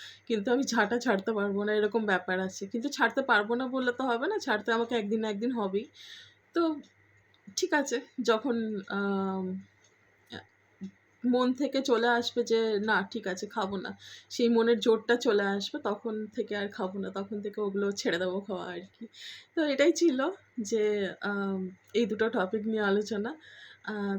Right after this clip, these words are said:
তো ব্যাস এইটুকুই। আমি জানি এগুলো খুব খারাপ অভ্যেস, আহ, আস্তে আস্তে ছেড়ে দেবো। আর, আহ, ব্যাস এইটুকুই বলার ছিল।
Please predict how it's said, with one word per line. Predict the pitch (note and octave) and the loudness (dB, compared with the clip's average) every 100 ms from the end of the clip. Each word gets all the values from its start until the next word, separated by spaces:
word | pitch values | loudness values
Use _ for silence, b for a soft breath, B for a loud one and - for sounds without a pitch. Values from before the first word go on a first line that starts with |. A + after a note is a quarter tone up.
| G3 | -2
তো | |
ব্যাস | G#3 A3 D4+ - | -2 -2 -4 -2
এইটুকুই। | - A#3 B3 - D4+ - - - | -2 0 -2 -4 -8 -10 -18 -4
আমি | - A3+ B3 | 0 2 2
জানি | G#3+ A#3 | 2 4
এগুলো | A4+ C4 B3 | 2 2 2
খুব | C4 C4 | 2 0
খারাপ | - A#3 A#3 B3 | 2 4 4 4
অভ্যেস, | G#3 A3 F4 - - A3+ | 0 0 -2 -2 -8 -6
আহ, | - G#3+ - | -4 -4 -4
আস্তে | G#3 - | -4 -2
আস্তে | B3 C4+ | -2 -2
ছেড়ে | - G3 | 0 2
দেবো। | G3 G3 G3+ - B B B B | 2 -2 -6 -10 B B B B
আর, | - G#3+ G3+ G3+ G3 F#3+ | -4 -2 0 0 0 0
আহ, | F#3+ F#3+ F#3 - _ _ _ _ _ _ _ _ - | -2 -2 -6 -16 _ _ _ _ _ _ _ _ -12
ব্যাস | C#4 - | -10 -4
এইটুকুই | B3+ - A#3+ A#3+ | -2 -2 -2 -4
বলার | A3 G#3 G#3+ - | 0 0 -2 -4
ছিল। | - A3 | -8 -8